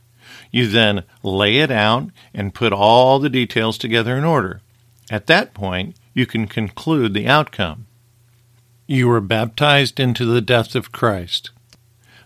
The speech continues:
Baptism is a point of connection between us and our Savior Jesus Christ. It's our identity with him. It brings us into unity.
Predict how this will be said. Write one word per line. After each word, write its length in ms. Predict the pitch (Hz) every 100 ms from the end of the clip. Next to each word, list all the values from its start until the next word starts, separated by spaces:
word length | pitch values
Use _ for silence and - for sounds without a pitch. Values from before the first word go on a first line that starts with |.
| -
Baptism 800 | 87 - 127 135 - 110 110 110
is 140 | 107 107
a 80 |
point 460 | - - 123 120 - _
of 360 | 117 107 92 -
connection 720 | 123 113 127 147 - 110 98
between 420 | 98 - 117 110 107
us 440 | 123 113 98 - - - _
and 140 | 117
our 100 | 107
Savior 340 | 95 113 104 98
Jesus 480 | - 101 87 98 -
Christ. 640 | - 135 104 85 - - _ _ -
It's 180 | 127 -
our 180 | 101 92
identity 640 | 92 90 135 123 - 95
with 240 | 87 87 -
him. 360 | 98 85 85 - - -
It 220 | - 135 110
brings 300 | 123 117 110
us 200 | 101 113
into 300 | 110 - 110
unity. 720 | 110 143 143 117 - 85